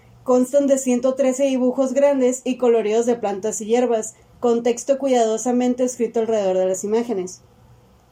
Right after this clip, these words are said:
La segunda sección contiene doce páginas de dibujos de astronomía y astrología, y pues son arreglos de las estrellas, el sol, la luna, la, la, la. Y también hay otra sección que contiene los dibujo-,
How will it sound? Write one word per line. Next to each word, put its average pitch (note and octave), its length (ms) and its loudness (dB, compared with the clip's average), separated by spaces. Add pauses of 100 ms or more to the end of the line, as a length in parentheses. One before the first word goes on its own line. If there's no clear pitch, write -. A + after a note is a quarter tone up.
(180)
La A3+ 180 2
segunda B3 340 4
sección D#4 400 0
contiene C4 340 0
doce B3+ 240 0
páginas C#4 480 -2
de B3 80 2
dibujos A#3 380 0
de B3 60 0
astronomía A3+ 500 -2
y A3 60 -2
astrología, A3 680 -4 (400)
y A#3 120 -4
pues A#3 180 0
son A#3 100 0
arreglos A3+ 400 2
de A3+ 80 0
las G3 120 -2
estrellas, C4+ 680 2
el G#3+ 80 -6
sol, A#3+ 240 2
la A#3+ 100 2
luna, A3+ 300 0
la, G3+ 100 -4
la, G3 140 0
la. E3 240 -4 (800)
Y D4 500 -2 (100)
también C4 360 2
hay C4+ 120 0
otra C4+ 200 2
sección D4 360 -4
que - 100 -16
contiene B3+ 360 2
los B3+ 140 2
dibujo-, A3 380 -6